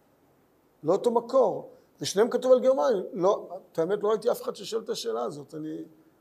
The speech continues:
אולי אתם ראיתם, תגידו לי. סתם, כתוב, אצלנו כתוב שזה בני יפת, ושם כתוב שזה בני עשיו.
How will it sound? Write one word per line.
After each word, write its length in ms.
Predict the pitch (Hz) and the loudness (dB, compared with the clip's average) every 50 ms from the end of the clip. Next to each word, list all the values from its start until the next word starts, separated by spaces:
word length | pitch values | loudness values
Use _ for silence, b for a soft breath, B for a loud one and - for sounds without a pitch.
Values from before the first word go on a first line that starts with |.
| _ _ - | _ _ -8
אולי 120 | 143 160 | -6 -6
אתם 220 | 151 - 180 170 | -6 -6 -6 -4
ראיתם, 380 | 160 170 180 196 180 - 202 175 | -4 -4 -4 -4 -4 -6 -6 -6
תגידו 400 | - - 151 147 190 208 233 226 | -6 -10 -8 -8 -8 -8 -8 -10
לי. 100 | 185 156 - b b b b b b b _ _ _ _ _ _ - 214 - _ _ | -10 -12 -14 b b b b b b b _ _ _ _ _ _ -20 -20 -20 _ _
סתם, 200 | - - 294 330 - | -2 0 0 0 0
כתוב, 200 | 170 160 196 208 | -4 -6 -6 -6
אצלנו 260 | 185 - 226 262 226 | -6 -4 -6 -6 -6
כתוב 180 | 170 - 226 202 | -6 -6 -8 -8
שזה 140 | - 196 175 | -6 -6 -8
בני 200 | 127 160 190 196 | -6 -6 -6 -4
יפת, 280 | 175 160 139 - 165 147 | -4 -4 -6 -6 -10 -12
ושם 260 | 151 151 - 208 196 | -12 -12 -12 -12 -12
כתוב 260 | 233 - - 240 240 | -12 -12 -12 -12 -12
שזה 220 | 226 233 240 240 233 | -8 -6 -6 -6 -6
בני 180 | 190 196 240 | -6 -6 -6
עשיו. 380 | 254 262 - - 349 311 277 202 | -6 -6 -6 -6 -6 -6 -6 -6